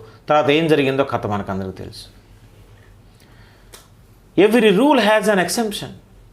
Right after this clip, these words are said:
ప్రతి రూల్కి ఒక ఎక్సెప్షన్ ఉంటుంది. ఇక్కడ తల్లిదండ్రుల మాట వినాలి, పెద్దల మాట వినాలి అనే విషయానికి వస్తే, ఇక అధికారుల విషయం, చట్టాలు పక్కన పెడితే,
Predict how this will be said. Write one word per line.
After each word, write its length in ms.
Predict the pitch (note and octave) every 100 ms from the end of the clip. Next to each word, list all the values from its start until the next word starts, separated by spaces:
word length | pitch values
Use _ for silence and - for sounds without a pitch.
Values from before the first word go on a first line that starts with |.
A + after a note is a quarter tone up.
| _ - - - _ - _ -
ప్రతి 240 | G3+ A3
రూల్కి 380 | F3+ G#3+ C#4+ A#3
ఒక 160 | B3 G3
ఎక్సెప్షన్ 500 | F3 A#3+ G3+ G3 D#3
ఉంటుంది. 360 | A#2+ G#2+ - - - - _ _ - _ - - - _ - - - -
ఇక్కడ 460 | D#3+ - E3 D3 D3
తల్లిదండ్రుల 460 | G#3 B3+ C4+ C4+ C4
మాట 260 | A#3 A#3
వినాలి, 360 | A3+ G#3 G#3+ A3
పెద్దల 360 | A3 F3+ G#3 A3+
మాట 260 | G#3+ F3+
వినాలి 380 | G3 F3 F3 E3
అనే 140 | C#3+
విషయానికి 440 | C#3 B2 C#3 B2 G#2
వస్తే, 400 | F2+ - G#2+ C#3+
ఇక 100 | A#2
అధికారుల 460 | B2 E3 F3+ E3
విషయం, 280 | D#3 - C#3 C#3+
చట్టాలు 260 | C3 C3+ B2+
పక్కన 300 | A2+ A#2+ G#2+
పెడితే, 380 | F#2 F2 A#2+